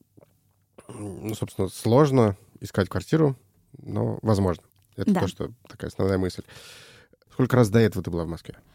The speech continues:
Speaker 2: Я была в Москве много раз.
Speaker 1: А, ну, то есть
Speaker 2: Проездом.
Speaker 1: для тебя не стало это прям таким открытием?
Speaker 2: Нет, нет. Первый раз для меня Москва стала открытием, м,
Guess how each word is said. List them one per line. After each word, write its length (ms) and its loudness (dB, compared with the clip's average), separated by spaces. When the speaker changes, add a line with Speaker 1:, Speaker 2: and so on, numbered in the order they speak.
Speaker 2:
Я 220 2
была 260 4
в 60 0
Москве 300 4
много 360 8
раз. 240 -4
Speaker 1:
А, 120 6
ну, 0 -
то 60 6
есть 80 4
Speaker 2:
Проездом. 240 4
Speaker 1:
для 100 6
тебя 260 4
не 240 4
стало 300 4
это 140 2
прям 180 2
таким 240 0
открытием? 560 0
Speaker 2:
Нет, 480 6
нет. 480 2
Первый 300 6
раз 240 4
для 100 4
меня 260 8
Москва 440 4
стала 260 2
открытием, 920 0
м, 400 2